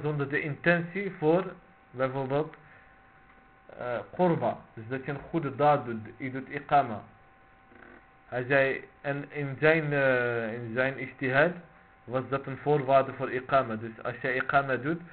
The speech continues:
dat je intentie doet dat je iqama doet, maar ook dat je iets, een daad doet die jou dichter bij Allah brengt. En iemand die dat gewoon doet omdat hij,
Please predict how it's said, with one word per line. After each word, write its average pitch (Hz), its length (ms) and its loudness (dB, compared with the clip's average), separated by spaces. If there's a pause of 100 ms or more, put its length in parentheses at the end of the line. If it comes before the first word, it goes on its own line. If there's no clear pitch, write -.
(180)
dat 117 180 -12
je 143 120 -4
intentie 156 460 2
doet 127 180 -6
dat 131 160 -6
je 139 100 -8
iqama 147 460 2
doet, 127 260 -4 (840)
maar 127 240 -4
ook 170 460 4
dat 139 240 -2
je 151 280 2 (580)
iets, 143 200 -8 (120)
een 139 180 -8
daad 147 320 6
doet 131 280 -4
die 131 120 0
jou 135 220 4
dichter 135 280 -8
bij 127 140 2
Allah 127 340 2
brengt. 107 340 -8 (1000)
En - 160 -12
iemand 143 300 -2
die 131 120 -2
dat 139 160 0
gewoon 139 360 -2
doet 135 240 -4
omdat 135 420 -6
hij, 123 480 -4